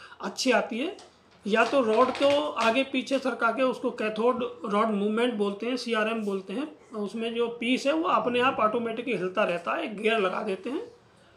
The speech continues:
वो आगे कभी मैं आपको बताऊंगा। फ़िलहाल तो आपको किसी को trial करना है तो वो पीस को इस तरह, पीस को हाथ से भी, अ, एजिटेट करके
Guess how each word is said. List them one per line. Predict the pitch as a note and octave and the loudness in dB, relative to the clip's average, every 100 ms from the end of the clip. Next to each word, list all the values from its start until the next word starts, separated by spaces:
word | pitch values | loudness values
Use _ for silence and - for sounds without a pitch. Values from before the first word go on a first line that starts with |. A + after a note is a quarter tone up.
| - - - | -20 -20 -6
वो | G#3 B3 B3+ | 2 4 4
आगे | - A3+ A3 B3 | 2 0 2 2
कभी | A#3 A3 | 2 0
मैं | A3 | 2
आपको | G3 F#3 | 2 2
बताऊंगा। | F#3+ F#3 G#3 C4 | 0 0 0 -2
फ़िलहाल | B3+ G#3+ G#3 | 2 2 2
तो | G#3+ A3+ | 0 2
आपको | A3 A3+ - - G#3+ | 2 0 -4 -2 -2
किसी | G#3 G#3 G3 | -2 -4 -2
को | A3 | 0
trial | G3+ G3+ G3+ | 0 0 0
करना | G#3 G3 G3 | 0 -2 -2
है | G#3+ | -4
तो | G#3+ | -4
वो | G#3 G#3 | -2 -2
पीस | G#3 G3 - | -4 -10 -4
को | G#3+ | -2
इस | F#3+ - | -2 -2
तरह, | G3+ B3 - - _ _ _ _ _ - - | -4 -4 -8 -10 _ _ _ _ _ -20 -10
पीस | G#3 F#3 | -8 -6
को | - G3 G#3 - - _ _ - | -2 -2 -2 -6 -18 _ _ -12
हाथ | - G#3+ A#3+ | 0 4 4
से | - G#3 | 2 0
भी, | F#3+ C4+ | 0 -2
अ, | C#4+ G#3 F#3+ F#3 F3+ G3 G3 | -2 -2 0 0 0 -4 -2
एजिटेट | G3 G#3+ G#3+ F#3+ | -2 0 -2 -2
करके | F#3+ F#3 C4 G#4 | -2 -4 -6 -8